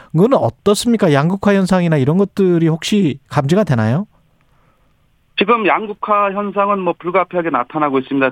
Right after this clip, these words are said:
Speaker 2: 전국 케이비 주택가격 동향 조사 자료를 뭐 보게 되면
Speaker 1: 예.
Speaker 2: 사업은 전국의 하위 이십 프로, 이제 일 분위의 그 평균 주택 가격이 일억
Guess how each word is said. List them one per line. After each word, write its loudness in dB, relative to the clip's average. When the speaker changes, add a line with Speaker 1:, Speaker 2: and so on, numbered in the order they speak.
Speaker 2:
전국 0
케이비 0
주택가격 -4
동향 -2
조사 0
자료를 0
뭐 -2
보게 0
되면 -2
Speaker 1:
예. 4
Speaker 2:
사업은 2
전국의 0
하위 -2
이십 -6
프로, -2
이제 -6
일 0
분위의 2
그 -4
평균 -6
주택 -10
가격이 -2
일억 0